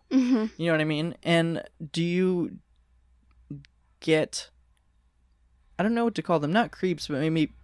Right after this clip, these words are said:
Speaker 2: a lot of people with, like,
Speaker 1: Networkers?
Speaker 2: ill-, yeah, networkers. Do you get that a lot?
Speaker 1: <laughs> Um, yes,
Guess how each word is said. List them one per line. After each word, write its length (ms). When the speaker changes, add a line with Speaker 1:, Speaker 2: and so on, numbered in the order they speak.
Speaker 2:
a 60
lot 160
of 60
people 240
with, 120
like, 180
Speaker 1:
Networkers? 720
Speaker 2:
ill-, 180
yeah, 200
networkers. 540
Do 100
you 60
get 120
that 100
a 60
lot? 260
Speaker 1:
<laughs> 200
Um, 380
yes, 480